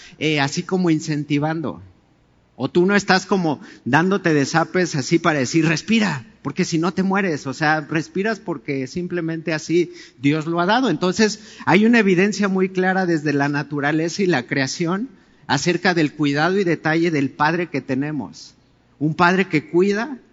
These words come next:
cada uno de los detalles. Y asimismo, en ese paralelo,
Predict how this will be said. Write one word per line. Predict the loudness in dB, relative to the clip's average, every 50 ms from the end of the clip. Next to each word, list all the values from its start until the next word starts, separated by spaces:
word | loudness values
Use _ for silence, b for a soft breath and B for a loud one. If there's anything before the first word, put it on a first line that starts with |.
| _ _ _ _ _ _ _ _ _ _ _ _ 0
cada | 2 4 4 4 2 2
uno | 0 -2 -2 -2 0
de | 0 2
los | 2 0 0 -2
detalles. | -2 -2 0 0 0 2 2 2 2 2 2
Y | 2 4 4 6
asimismo, | 4 4 4 2 4 4 4 4 4 4 4 4 4 4
en | 4 2
ese | 0 0 0 -2 -2
paralelo, | 0 2 2 2 2 2 2 2 2 2 0 -2